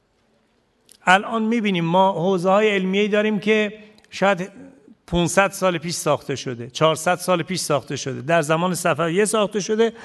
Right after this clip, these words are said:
الان ماندگار هست، درش دارن تحصیل می‌کنن. من خدمت یکی از مراجع معظم رسیدم،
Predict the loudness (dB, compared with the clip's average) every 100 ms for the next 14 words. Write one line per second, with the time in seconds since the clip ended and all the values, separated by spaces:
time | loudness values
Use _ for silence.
0 | -20 -10 0 2 4 4 4 4 2 2
1 | 2 2 2 -4 -2 -2 -2 -4 -4 -2
2 | -4 -4 -6 -6 -4 -2 -2 -4 -8 -12
3 | -14 -16 _ _ _ _ _ _ _ _
4 | _ _ _ _ _ _ _ _ -20 -4
5 | 2 2 2 0 0 2 0 2 0 0
6 | -2 0 0 0 -2 2 2 0 -2 -2
7 | -4 -4 -2 -2